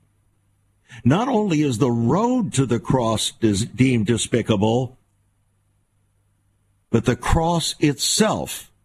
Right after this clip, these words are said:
is deemed despicable. It's deemed despicable in China. It's deemed despicable in Muslim nations.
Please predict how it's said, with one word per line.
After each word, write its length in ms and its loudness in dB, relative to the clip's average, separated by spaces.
is 200 2
deemed 640 2
despicable. 800 0
It's 340 2
deemed 240 2
despicable 640 0
in 160 0
China. 480 -2
It's 220 -2
deemed 240 2
despicable 880 0
in 360 2
Muslim 520 -2
nations. 720 -4